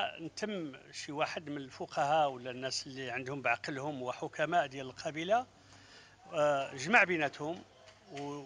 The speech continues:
ودار النسوبية بيناتهم، وعادت المياه إلى مجاريها الطبيعي،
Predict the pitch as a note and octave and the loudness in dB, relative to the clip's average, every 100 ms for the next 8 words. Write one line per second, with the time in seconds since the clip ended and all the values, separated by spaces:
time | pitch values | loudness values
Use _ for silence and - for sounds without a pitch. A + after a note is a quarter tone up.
0 | B2+ D3 C#3+ C#3 C#3 C3+ C3 B2+ E3+ G3+ | -10 -8 -8 -6 -6 -6 -8 4 6 6
1 | G3+ - A#3 G3 F#3 E3 D3+ - G3+ G3 | 0 0 -2 2 2 4 0 0 -6 -4
2 | D#3 D#3 G3+ G3+ - F3+ F3+ G3 F3 F3+ | 4 8 8 6 -6 -4 2 4 4 2
3 | F3 D3+ E3+ E3+ D#3 D3+ - D3 D#3 E3+ | 0 0 2 2 2 0 0 0 0 -2
4 | C4 | -4